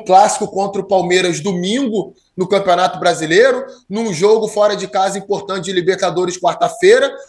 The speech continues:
e no outro sábado enfrentando o Flamengo dentro, é, da, da Arena Corinthians. Ele não vai poder usar o Renato Augusto nesses três jogos, provavelmente não vai poder usar o Fábio Santos. Aí o, o Corinthians contrata o, o Matheus Bidu, que é um bom lateral,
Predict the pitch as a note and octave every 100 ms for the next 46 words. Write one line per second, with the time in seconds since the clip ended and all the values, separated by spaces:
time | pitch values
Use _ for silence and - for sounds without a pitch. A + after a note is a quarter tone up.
0 | _ G#3 B3+ A#3+ C4 B3 A3 - A#3 B3
1 | A#3 A#3+ A#3 A#3 A3+ A#3 A#3 A3 G3 G#3+
2 | G3+ E3 G3 G3+ F#3 F3+ - _ D3 F3
3 | F3 E3 D#3+ E3+ E3 D#3 C#3+ B2 - -
4 | F3+ F3 F3+ F3 F3 D#3 D3 - G2 -
5 | _ E3+ G#3 A3 C4 D#4 C#4+ C#4 G#3+ G3
6 | G3+ F#3+ F#3+ E3 F3 F3+ - E3+ D#3+ D3+
7 | F3 D3 - - - _ C#3 C#3 _ D#3+
8 | D#3+ E3+ E3 F#3+ G3 A3+ A#3 G#3+ G3 F#3
9 | F3+ F3+ D#3+ D3 E3+ F#3 D#3+ - _ _
10 | _ D3 E3+ G#3 B3+ A3+ F3 F#3 G3 -
11 | G#3+ G3 G3+ G3+ G#3+ E3+ F3 F3+ E3 -
12 | G#3+ F#3+ F3+ C#3+ G#3 - F3+ A#3+ F#3 F#3
13 | A3+ G3 - C3 E3 - -